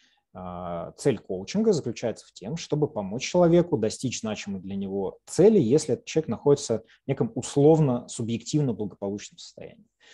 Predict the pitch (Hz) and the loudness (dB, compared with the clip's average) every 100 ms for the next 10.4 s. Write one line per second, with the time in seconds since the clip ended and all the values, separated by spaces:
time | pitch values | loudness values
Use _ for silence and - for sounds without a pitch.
0 | - _ _ - 139 - 131 127 - 123 | -20 _ _ -4 -4 -4 -10 -8 -6 -4
1 | 117 113 110 107 - 131 131 131 135 135 | 0 0 -2 -6 -4 -2 2 2 2 0
2 | 120 - 123 113 - 117 113 107 117 101 | -6 -8 -6 -6 -6 -12 -10 -4 -4 -4
3 | 76 71 _ _ _ _ _ _ _ 101 | -8 -20 _ _ _ _ _ _ _ -12
4 | 95 95 95 90 90 90 82 82 - - | -8 -6 -8 -10 -14 -16 -16 -18 -20 -4
5 | - 147 - 139 151 151 143 131 123 117 | 2 2 2 2 4 4 2 0 0 -2
6 | 110 _ _ _ _ - 110 101 98 95 | -4 _ _ _ _ -16 -12 -10 -12 -16
7 | 98 - _ _ - 113 135 180 170 131 | -20 -20 _ _ -16 -4 0 0 0 -4
8 | 123 - - - 240 226 151 - 143 156 | -4 -6 -8 -4 2 6 4 2 -6 -4
9 | 127 - 127 - 127 120 131 117 - - | -4 -4 -6 -6 -6 -2 -2 -2 -6 -12
10 | 87 - - | -12 -14 -20